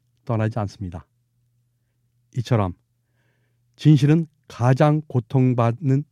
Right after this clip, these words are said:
사람들의 관점에서 바라보아야 합니다. 오늘은 연중 제삼 주일이면서 하느님의 말씀 주일이자 해외 원조 주일입니다.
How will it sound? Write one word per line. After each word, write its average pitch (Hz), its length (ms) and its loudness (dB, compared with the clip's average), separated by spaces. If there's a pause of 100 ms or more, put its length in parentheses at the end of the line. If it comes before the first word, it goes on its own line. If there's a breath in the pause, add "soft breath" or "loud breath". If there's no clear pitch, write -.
(640)
사람들의 135 600 2
관점에서 120 680 -2 (640)
바라보아야 110 600 -2
합니다. 85 360 -12 (2000)
오늘은 139 420 4 (440)
연중 127 500 2
제삼 127 520 -2
주일이면서 110 600 -2 (880)
하느님의 143 580 4
말씀 123 500 0
주일이자 107 640 -4 (600)
해외 120 340 2
원조 110 480 0
주일입니다. 95 640 -6